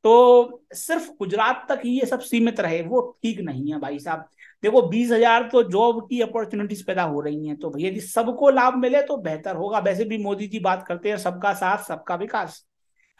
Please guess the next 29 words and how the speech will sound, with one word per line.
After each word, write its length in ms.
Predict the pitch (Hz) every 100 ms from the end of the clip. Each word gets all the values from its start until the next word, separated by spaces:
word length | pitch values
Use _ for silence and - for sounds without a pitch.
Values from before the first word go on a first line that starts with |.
| _
अब 160 | 254 233
दोस्तों 300 | 285 277 294
यहाँ 240 | 262 233 269
चर्चा 260 | 262 254
करेंगे 320 | 247 240 262 285
Sanofi 520 | 247 220 233 220 262
की, 160 | 247 285
उसके 440 | 320 - - 311
पहले 440 | 285 262 254 269 285
कहना 300 | 294 214 247
जरूरी 300 | 233 226 226
है 80 | 269
कि 100 | 262
इसमें 240 | - -
हमारा 440 | 247 202 185 214 262
निवेश 520 | 220 185 196 214 190
है, 260 | 170 180 277 _ _ _ _
आपको 400 | 196 202 214 269
हम 120 | 247 277 -
खरीदने 440 | 196 208 220 262
बेचने 340 | 240 233 240 233
की 120 | 247
राय 200 | 214 220
टिप 180 | 220 233
अथवा 180 | 208 226
रिकमेंडेशन 560 | 202 208 208 202 294
नहीं 160 | 254 175
दे 100 | 143
रहे। 140 | 135